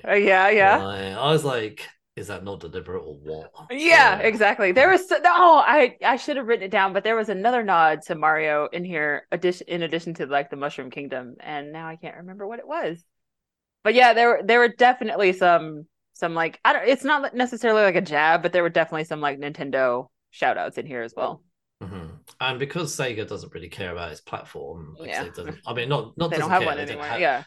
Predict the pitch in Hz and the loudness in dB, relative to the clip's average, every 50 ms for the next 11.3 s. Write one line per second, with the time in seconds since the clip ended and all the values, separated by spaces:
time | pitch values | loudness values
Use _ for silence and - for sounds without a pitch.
0 | _ - 123 131 123 101 101 123 113 104 110 107 110 95 92 107 104 - 107 95 | _ -6 -6 -4 -6 -6 -6 -8 -8 -8 -8 -8 -8 -10 -10 -12 -12 -10 -10 -8
1 | 95 98 92 90 85 - 113 110 107 - 85 76 - 78 - - _ 80 76 82 | -8 -8 -10 -10 -12 -14 -14 -14 -14 -14 -16 -16 -16 -18 -20 -20 _ -20 -20 -20
2 | - - _ _ _ _ _ _ _ _ _ _ _ - 139 120 120 120 110 - | -20 -20 _ _ _ _ _ _ _ _ _ _ _ -6 -6 -6 -6 -8 -10 -10
3 | - - 110 98 104 107 - - 117 107 110 107 95 101 90 90 82 - - 80 | -10 -10 -10 -10 -10 -12 -10 -8 -8 -6 -6 -8 -10 -12 -14 -14 -14 -14 -14 -12
4 | 87 87 90 - - - 107 - _ 131 117 113 107 98 101 104 95 - 98 92 | -12 -12 -12 -12 -14 -16 -18 -14 _ -10 -10 -10 -10 -10 -12 -12 -12 -12 -14 -14
5 | - - 101 92 90 92 87 87 - - - 92 92 92 82 - 92 95 101 123 | -14 -14 -16 -14 -14 -14 -14 -14 -16 -14 -12 -12 -10 -12 -12 -12 -12 -10 -8 -8
6 | 139 143 143 - - - 98 90 80 85 - 95 - _ _ - 101 95 101 101 | -8 -10 -12 -16 -16 -14 -14 -14 -14 -14 -18 -20 -20 _ _ -10 -8 -8 -8 -8
7 | 104 98 - 98 95 - - - 92 90 90 82 85 80 80 80 _ _ _ _ | -10 -12 -14 -14 -16 -16 -14 -14 -12 -12 -12 -14 -14 -16 -16 -18 _ _ _ _
8 | _ 117 95 82 - - 82 82 80 80 - 78 76 - - 76 - - _ _ | _ -10 -10 -10 -12 -16 -18 -18 -16 -16 -16 -16 -16 -16 -18 -20 -20 -20 _ _
9 | 82 80 80 78 82 80 80 78 76 71 71 71 - - - _ _ _ _ - | -20 -20 -18 -16 -16 -16 -16 -16 -16 -18 -18 -20 -20 -20 -20 _ _ _ _ -20
10 | 82 78 - - - 82 76 80 73 _ _ - - _ _ _ _ - - 202 | -20 -20 -18 -18 -18 -18 -18 -18 -20 _ _ -20 -20 _ _ _ _ -2 0 0
11 | 226 - 196 160 135 | 0 0 -2 -6 -6